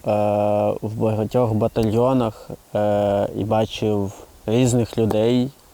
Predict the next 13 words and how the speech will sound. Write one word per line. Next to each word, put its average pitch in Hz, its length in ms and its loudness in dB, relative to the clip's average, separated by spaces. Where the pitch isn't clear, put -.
е, 202 800 0
як 101 280 -2
морпіхів, 113 920 0
так - 140 -8
само 104 320 -2
десантників, 107 960 -4
і, 117 220 4
ну, 160 120 4
різних, 135 540 2
в 110 80 2
різних 110 420 0
направленнях 107 960 0
людей, 131 360 2